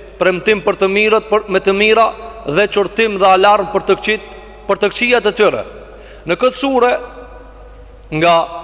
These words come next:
veçoritë e kësaj sure, jo është vetë qërtimi. Domethënë, ka vetëm qërtim në këtë sure. Dhe besimtari, kur lexon një sure që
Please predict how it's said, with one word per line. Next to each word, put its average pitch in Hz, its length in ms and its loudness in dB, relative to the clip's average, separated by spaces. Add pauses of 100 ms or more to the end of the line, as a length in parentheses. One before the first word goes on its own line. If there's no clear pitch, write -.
(300)
veçoritë 208 480 0
e - 60 -10
kësaj 226 180 2
sure, 240 320 4
jo 233 160 6
është 190 140 0
vetë - 180 -2
qërtimi. 151 460 -2 (960)
Domethënë, 175 420 -2
ka 226 80 6 (140)
vetëm 220 260 0
qërtim 214 320 0
në 196 160 0
këtë 175 160 0
sure. 131 300 -2 (680)
Dhe 156 140 2
besimtari, 240 580 0 (480)
kur 180 160 2
lexon 226 320 0
një 233 80 0
sure 240 320 2
që 233 240 -2